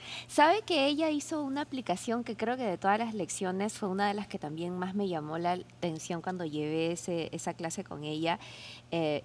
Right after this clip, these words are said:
hablando justamente de las vocaciones, ¿no? Y de cómo las diferentes mujeres, eh, podían desarrollar diferentes, eh, eh, eh, actividades, oficios también en aquel entonces. Y ella habló de Tabata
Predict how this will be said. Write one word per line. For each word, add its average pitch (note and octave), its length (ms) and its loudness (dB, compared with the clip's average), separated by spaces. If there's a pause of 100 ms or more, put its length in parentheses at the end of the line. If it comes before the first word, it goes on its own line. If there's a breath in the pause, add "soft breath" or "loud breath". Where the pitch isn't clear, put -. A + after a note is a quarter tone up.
hablando G#3 400 6
justamente D4 500 -4
de C#4 80 0
las G3 160 0
vocaciones, F3 760 -2
¿no? F3+ 160 0
Y F#3 80 0
de E3+ 80 0
cómo G3+ 400 -2
las F#3 180 0
diferentes E3 480 -6
mujeres, F3+ 760 -2 (360 loud breath)
eh, D#3+ 320 4
podían F3+ 560 2
desarrollar D#3+ 640 2
diferentes, F3 840 -4
eh, D3 400 -2 (120)
eh, - 180 -8 (320)
eh, - 240 -4
actividades, E3+ 840 4
oficios E3+ 640 -4
también D#3+ 280 -2
en E3+ 140 -4
aquel E3 300 -2
entonces. E3 560 -4 (340 loud breath)
Y G#3 80 2
ella C4+ 200 6
habló C4+ 440 4 (140)
de E3+ 320 4 (640)
Tabata G#3+ 560 8